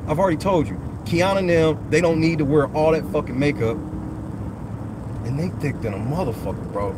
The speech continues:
Like, they got some fucking, they got some damn cakes on them, bro. This is ridiculous. I was scared to shake Clerk Key hand.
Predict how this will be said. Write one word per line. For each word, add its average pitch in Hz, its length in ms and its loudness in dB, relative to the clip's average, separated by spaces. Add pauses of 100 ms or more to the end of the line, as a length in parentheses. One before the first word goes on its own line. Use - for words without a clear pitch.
(240)
Like, 107 240 -6
they 185 160 -2
got 110 240 -4
some - 200 -6 (200)
fucking, 120 500 0 (1800)
they 196 160 -6
got 160 220 -2
some 131 240 -4
damn 147 300 2
cakes 233 400 -4
on 151 180 2
them, 120 180 0
bro. 139 160 4
This 240 200 -4
is 196 100 -4
ridiculous. 160 680 -2 (3000)
I 214 80 4
was 240 140 4
scared 220 260 8
to 214 80 -2
shake 233 220 8
Clerk 233 260 2
Key 254 220 0
hand. 240 400 4